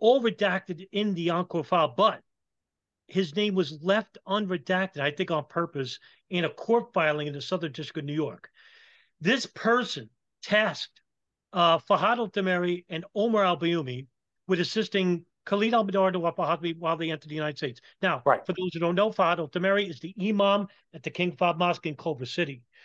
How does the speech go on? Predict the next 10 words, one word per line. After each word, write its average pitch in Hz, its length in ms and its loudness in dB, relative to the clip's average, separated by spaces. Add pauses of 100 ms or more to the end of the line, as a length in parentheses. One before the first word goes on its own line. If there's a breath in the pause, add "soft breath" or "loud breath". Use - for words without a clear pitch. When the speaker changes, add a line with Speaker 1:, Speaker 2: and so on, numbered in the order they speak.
(240 soft breath)
Speaker 1:
And 156 260 -2
Omar 165 300 0
al-Bayoumi 190 640 2
is 147 100 -8
an 156 100 -10
associate 151 400 -4
of 135 120 -6 (140)
Fahad 147 160 0
al-Tameri. 139 500 -4 (260)
Now, 180 260 0